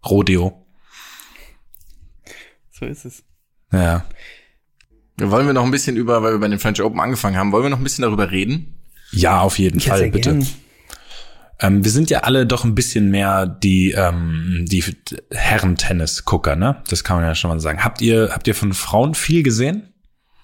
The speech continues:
Speaker 3: Also, f-, ich würd sagen, so vom Verhältnis habe ich wahrscheinlich achtzig Prozent Männertennis geschaut.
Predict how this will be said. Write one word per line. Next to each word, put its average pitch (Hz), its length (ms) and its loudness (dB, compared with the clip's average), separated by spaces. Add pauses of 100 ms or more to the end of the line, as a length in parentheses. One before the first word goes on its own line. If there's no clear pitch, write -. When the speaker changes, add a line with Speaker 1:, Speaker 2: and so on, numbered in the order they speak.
(1400)
Speaker 3:
Also, 110 140 2
f-, - 240 -6 (260)
ich 98 160 2
würd 101 80 2
sagen, 107 180 2
so 104 60 0
vom 101 220 -2
Verhältnis 107 340 0
habe 98 100 -2
ich 92 60 -6
wahrscheinlich 95 320 -4
achtzig - 220 -4
Prozent 98 240 -2
Männertennis 107 420 -2
geschaut. 117 460 -6